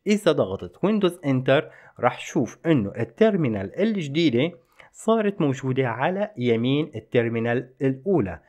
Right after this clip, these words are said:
لو جينا للمتصفح نفس الشيء، لو ضغطت ويندوز في وبعدين ويندوز سي، لأنه نحن حطينا كي بايندينج للبراوزر ليفتح مع الويندوز سي، فإذا، فإذا قلنا له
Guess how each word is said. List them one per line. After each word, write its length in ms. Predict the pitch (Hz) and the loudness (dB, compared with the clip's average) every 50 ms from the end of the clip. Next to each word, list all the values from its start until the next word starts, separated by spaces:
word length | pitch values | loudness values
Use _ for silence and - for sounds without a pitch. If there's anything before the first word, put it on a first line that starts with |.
| _ - - - _ - | _ -20 -20 -20 _ 4
لو 260 | 120 143 185 208 202 | 6 6 6 6 4
جينا 460 | - 123 - 135 139 156 160 170 175 | 0 -2 -2 0 0 0 0 0 0
للمتصفح 840 | 165 160 165 170 170 165 165 - 160 - 202 196 - - 185 - - - | 2 2 2 2 2 0 0 0 -2 -2 -2 -6 -6 -8 -10 -8 -4 -4
نفس 200 | 170 170 - 180 | -4 -4 -4 -6
الشيء، 380 | 170 - - - - - - - - - - - _ - | -6 -6 -8 -10 -10 -10 -10 -14 -20 -20 -20 -20 _ 2
لو 220 | 131 139 160 190 | 6 6 6 6
ضغطت 540 | 180 185 175 165 175 - - 92 - - _ - | 4 2 2 2 2 2 0 -2 -4 -8 _ 2
ويندوز 680 | 127 156 175 170 156 123 101 101 92 95 92 - - - - _ _ _ _ _ _ _ - | 4 4 4 4 4 0 0 -2 -4 -4 -8 -10 -14 -20 -20 _ _ _ _ _ _ _ -12
في 460 | 101 104 107 143 147 139 156 196 208 - _ _ _ _ _ - - _ _ | -10 0 2 4 4 4 4 2 -2 -6 _ _ _ _ _ -20 -20 _ _
وبعدين 580 | 120 110 113 120 104 110 131 165 208 190 139 117 | 0 2 4 4 4 4 4 4 4 4 4 4
ويندوز 340 | 123 147 156 135 113 110 | 4 4 4 4 2 0
سي، 260 | - - - 135 131 143 | -2 0 0 2 4 4
لأنه 280 | 135 104 113 120 120 | 4 4 2 2 2
نحن 260 | 117 117 - - 120 | 2 2 0 -2 -4
حطينا 440 | - - 113 - - - 127 107 98 | -6 -6 -8 -2 0 0 0 0 0
كي 200 | 95 - 117 113 | -2 -2 -2 2
بايندينج 580 | 110 120 113 104 101 98 90 95 95 90 87 - _ _ _ _ _ - | 4 4 4 4 2 -2 -4 -6 -8 -8 -10 -14 _ _ _ _ _ -10
للبراوزر 880 | 110 107 110 113 107 110 98 95 123 131 127 113 101 - - 95 95 | -4 -2 0 0 0 -2 -2 4 8 8 8 8 8 4 -2 -4 -2
ليفتح 480 | 101 107 120 - - - - - - 104 | 0 0 0 0 -2 -4 -6 -4 -4 -4
مع 100 | 101 101 | -2 -2
الويندوز 380 | 104 117 139 135 107 104 98 | 0 2 2 2 2 0 -2
سي، 420 | - - - 135 139 170 214 - - _ - _ _ | -4 -4 -2 0 0 0 0 -2 -8 _ -20 _ _
فإذا، 500 | - 101 98 117 110 131 127 139 151 - - _ _ _ _ _ | -4 -4 -2 0 2 2 2 2 0 -4 -14 _ _ _ _ _
فإذا 480 | - 131 147 170 156 - 110 92 85 - - - | 0 4 6 6 6 6 2 0 0 -6 -8 0
قلنا 360 | 110 135 135 135 139 127 101 | 4 6 6 8 8 6 4
له 160 | 85 82 | 2 -4